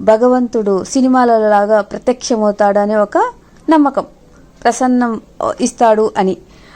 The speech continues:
ఆ భావంతో తను చేస్తూ ఉంటాడు.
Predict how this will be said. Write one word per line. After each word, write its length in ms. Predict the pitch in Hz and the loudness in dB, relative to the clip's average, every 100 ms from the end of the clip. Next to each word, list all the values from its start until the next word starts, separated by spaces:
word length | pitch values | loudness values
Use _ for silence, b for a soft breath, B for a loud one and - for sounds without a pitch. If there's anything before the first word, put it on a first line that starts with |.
| B - | B 0
ఆ 120 | 254 | 0
భావంతో 640 | 240 247 247 247 240 349 | 2 0 0 -2 -2 -2
తను 600 | 294 269 247 240 226 226 233 | 0 0 0 -2 -4 -6 0
చేస్తూ 360 | 277 269 - 277 277 | 0 0 -4 -4 0
ఉంటాడు. 540 | 302 330 233 208 185 | 2 2 0 -2 -4